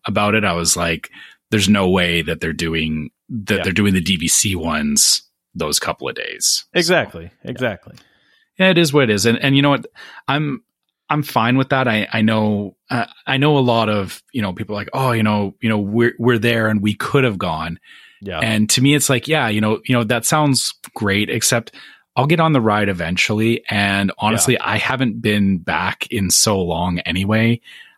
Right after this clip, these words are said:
Speaker 1: I'm, you know, I don't really care that much. <laughs> Like, it,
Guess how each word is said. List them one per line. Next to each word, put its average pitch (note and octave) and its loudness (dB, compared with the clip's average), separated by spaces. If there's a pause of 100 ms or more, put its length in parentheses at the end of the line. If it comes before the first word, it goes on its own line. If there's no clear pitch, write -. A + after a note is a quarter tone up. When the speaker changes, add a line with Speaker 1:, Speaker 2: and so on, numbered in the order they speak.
(200)
Speaker 1:
I'm, G#2 2 (380)
you B2+ 0
know, G2+ 0 (880)
I - -2
don't A#2+ -2
really G2 -4
care D#2 -8 (200)
that A1+ -12
much. - -2 (120)
<laughs> - -8
Like, A#2 0
it, A2+ -2